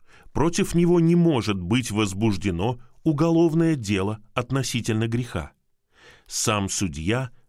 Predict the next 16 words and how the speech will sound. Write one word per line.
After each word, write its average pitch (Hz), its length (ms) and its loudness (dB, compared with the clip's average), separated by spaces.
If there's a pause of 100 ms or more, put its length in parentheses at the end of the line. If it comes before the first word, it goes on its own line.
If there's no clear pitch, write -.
решил 165 460 0
его 165 260 2
раз 123 320 -2
и 131 40 2
навсегда 120 600 -2
на 82 100 -4
кресте. - 540 -6 (920)
Но 101 200 2
вопрос 117 580 0
об 95 200 -2
общении 80 760 -4 (300)
поднимается 110 720 0
внутри 120 360 2
него 120 280 2
Святым 110 580 -2
Духом 139 440 -4